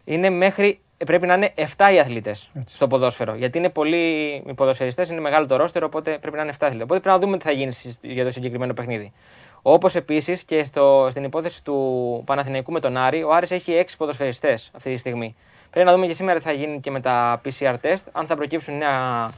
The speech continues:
Speaker 1: ε, κρούσματα, για να δούμε τι θα γίνει και με το συγκεκριμένο παιχνίδι.
Speaker 2: Εγώ πάντως να σου πω κάτι. Το επιμένω, είναι αυτό που έλεγα, που σου έλεγα πάνω χθες εσένα, ε, ήσου-,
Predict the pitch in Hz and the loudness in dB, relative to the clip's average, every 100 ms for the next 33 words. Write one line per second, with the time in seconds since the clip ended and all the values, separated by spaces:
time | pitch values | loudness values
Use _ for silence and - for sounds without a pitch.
0 | - - - - 120 120 117 113 113 113 | -20 -20 -20 -4 -2 -2 -2 -4 -4 -6
1 | 135 156 165 185 226 233 175 170 185 208 | -6 -6 -4 0 0 0 -4 -2 -2 -2
2 | 196 196 190 208 196 185 175 170 170 185 | -6 -6 -6 -6 -6 -6 -6 -6 -4 -4
3 | 180 175 175 247 233 302 277 233 196 180 | -4 -2 2 4 6 6 6 8 6 4
4 | - 185 196 180 131 247 247 180 190 220 | 2 4 6 6 4 0 2 4 6 4
5 | 185 226 226 156 196 208 175 165 160 185 | 4 4 2 2 0 0 2 4 4 4
6 | 202 165 147 156 147 139 147 139 135 - | 4 2 2 0 -2 0 0 -2 -4 -2
7 | 196 165 151 180 180 165 127 - 175 147 | 0 2 4 2 2 0 -2 -2 -4 -4
8 | - 175 175 170 160 - - | -2 -2 -2 -2 -2 -2 -4